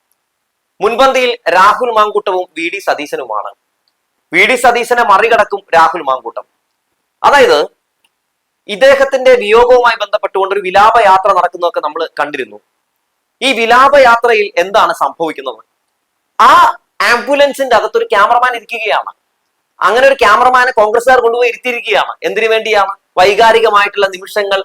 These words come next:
ഒപ്പിയെടുത്ത് റീൽസ് ഇടാൻ വേണ്ടിയാണ്. അപ്പോ ഈ എം ജി കണ്ണനെ കാണാൻ വേണ്ടി, ആ, നിരവധി ആളുകൾ വരുന്നു. അവർക്കറിയാം എം ജി കണ്ണൻ എന്ന് പറയുന്ന വ്യക്തി നല്ല ജനകീയനായിട്ടുള്ള ഒരു നേതാവാണെന്ന് അവർക്ക് നല്ല, നല്ല ബോധ്യമുണ്ട്. അതുകൊണ്ട് ഒത്തിരി, ഒത്തിരി വൈകാരികമായിട്ടുള്ള, ആ, പല ദൃശ്യങ്ങളും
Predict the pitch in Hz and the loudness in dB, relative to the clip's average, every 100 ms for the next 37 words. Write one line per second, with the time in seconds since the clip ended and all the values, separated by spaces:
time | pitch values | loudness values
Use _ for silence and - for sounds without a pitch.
0 | - 175 214 202 190 190 233 - _ - | -4 -4 -2 -4 -4 -4 -8 -8 _ -10
1 | 160 185 208 214 208 202 190 165 143 110 | -4 -4 -2 -2 -2 -2 -4 -6 -8 -10
2 | - _ _ _ _ _ _ - 202 233 | -12 _ _ _ _ _ _ -4 0 4
3 | 233 185 196 214 190 202 185 240 220 214 | 4 2 -6 -6 -4 -6 -6 -2 0 0
4 | 214 196 196 202 196 190 214 _ _ - | 0 0 0 0 -4 -8 -14 _ _ -4
5 | 156 175 185 190 196 196 185 196 202 - | -2 0 -2 -2 0 2 2 0 -6 -2
6 | 208 262 269 269 208 - 185 202 247 220 | 0 2 2 2 2 -2 -6 -6 -4 -2
7 | 208 202 185 170 170 160 143 226 233 233 | -2 -2 0 0 0 -4 -6 -8 -4 -2
8 | 233 208 214 220 208 185 180 196 202 208 | 0 -2 -2 -2 -2 -2 -4 -2 2 2
9 | 196 180 180 240 208 220 226 208 208 190 | 4 2 -2 0 0 0 -4 -6 -4 -2
10 | 202 196 185 180 156 - 226 220 - 233 | -2 -4 -6 -6 -10 -12 -12 -14 -6 -4
11 | 214 240 226 202 202 233 240 233 208 202 | -2 -4 0 0 2 2 4 2 0 0
12 | 202 190 _ _ 165 180 202 190 180 - | -2 -2 _ _ -2 0 2 0 -2 -4
13 | 220 185 180 | -2 0 -2